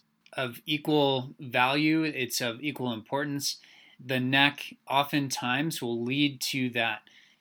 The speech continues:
fusion, uh, spinal surgeries that, uh, a lot of patients get. We talked about that in the, um, Is Imaging Important episode of the podcast. So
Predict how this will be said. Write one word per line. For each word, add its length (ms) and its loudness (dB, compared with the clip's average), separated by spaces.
fusion, 760 2
uh, 260 -10
spinal 360 -2
surgeries 920 -2
that, 360 -4
uh, 340 -4
a 80 -10
lot 220 -2
of 60 -12
patients 420 -6
get. 220 -4
We 100 -8
talked 260 -2
about 180 -4
that 180 0
in 160 -10
the, 160 -12
um, 300 -8
Is 240 -2
Imaging 420 -4
Important 600 -10
episode 520 -2
of 160 -6
the 80 -10
podcast. 580 0
So 320 0